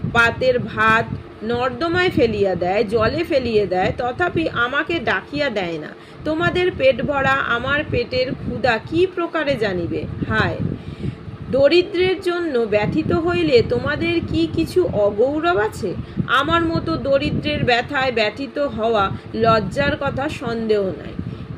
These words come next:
যে কখন অন্ধকে মুষ্টি ভিক্ষা দেয় না, সেও একটা বড় রাজা ফাঁপড়ে পড়িলে রাত্রে ঘুমায় না। সকলেই পরের ব্যথার ব্যথিত হইতে রাজি, তবে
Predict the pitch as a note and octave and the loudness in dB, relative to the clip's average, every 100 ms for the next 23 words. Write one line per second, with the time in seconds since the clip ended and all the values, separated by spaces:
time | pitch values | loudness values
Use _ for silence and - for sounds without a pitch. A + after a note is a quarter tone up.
0 | - F#3 E4 F#4 G4 C#4+ D4+ F4+ F4+ F4+ | -6 0 2 2 0 -4 -4 -2 0 -2
1 | A#3 B3 C#4+ E4 - C4+ B3 D4 D#4 - | -2 -4 -2 -2 0 -2 -2 -4 -6 0
2 | F4+ C#4 C4+ - E4 D#4 D#4 D4 A#3+ G#3 | 2 2 -4 -4 -4 -2 -2 -2 0 -2
3 | G#3+ - - - D4 E4+ D#4 C#4+ - C4 | -4 -10 -8 -2 0 2 2 0 0 0
4 | G#3+ F#3+ G#3+ C4+ D4 A3+ G3+ G3 B3+ - | 0 0 2 2 2 2 2 2 0 -2
5 | - A#3 A#3 - D#4 F4+ E4 B3 G#3 G3+ | -4 0 0 0 -2 0 0 2 2 2
6 | G#3+ - - G#3 G#3+ - - D4+ A3+ A3+ | 0 -8 -4 0 0 0 -6 -4 -4 -2
7 | B3 A#3+ G3 D#3+ - - - - - C#4+ | 0 0 0 -4 -10 -16 -18 -16 -4 -2
8 | C#4 F#4+ F#4+ E4 - B3 A#3 C#4 F4+ D4+ | 2 4 6 4 2 2 4 4 4 2
9 | C#4 - C4 B3+ G#3+ G#3 C4 - D4+ C4 | 0 0 0 0 0 -2 -4 -6 -2 2
10 | A#3+ G#3+ G3 E3 D3+ D#3+ D#3 - - - | 2 0 -2 -2 -6 -8 -12 -12 -6 0
11 | E4 C#4+ | 4 4